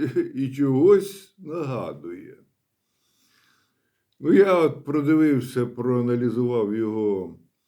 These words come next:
оточення, не буду конкретизувати в прізвищах. Ну, складається таке враження, що людей просто набрали з вулиці. Ну, просто з вулиці набрали.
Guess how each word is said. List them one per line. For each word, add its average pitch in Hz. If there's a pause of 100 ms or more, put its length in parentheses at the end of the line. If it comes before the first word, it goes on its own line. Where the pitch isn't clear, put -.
(340)
оточення, 90
не 107
буду 110
конкретизувати 101
в 85
прізвищах. 120 (760)
Ну, 95
складається 127
таке 117
враження, 113
що 104
людей 123
просто 123
набрали 95
з 80
вулиці. 71 (1300)
Ну, 160
просто 104
з 87
вулиці 87
набрали. 78